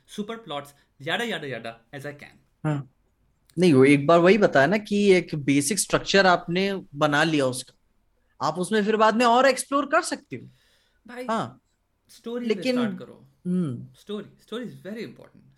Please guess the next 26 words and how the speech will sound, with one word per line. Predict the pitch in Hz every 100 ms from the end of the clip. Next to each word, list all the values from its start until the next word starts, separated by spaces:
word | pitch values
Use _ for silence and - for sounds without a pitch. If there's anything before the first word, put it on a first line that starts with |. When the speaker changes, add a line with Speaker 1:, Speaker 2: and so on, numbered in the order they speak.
| _
Speaker 1:
Story | 208 240
is | 165
very | 180 190
Speaker 2:
हम्म, | 151
बात | 131
Speaker 1:
important। | 120 151
Speaker 2:
तो | 160
Speaker 1:
The | 131
Speaker 2:
है। |
Speaker 1:
humanness | 214 240 214 - 135
is |
very | 127 151
Speaker 2:
हम्म। | 151
Speaker 1:
important। | 143 113 131
जो | 165
तूने | 185 214
बातें | 180 180 180
कही | 180
ना | 208
जितनी | 190 170 185
भी, | 143
वही | 135 180
है | 170
Speaker 2:
हम्म। | 170
Speaker 1:
कि | 135 - _ _ 170
it's, | 185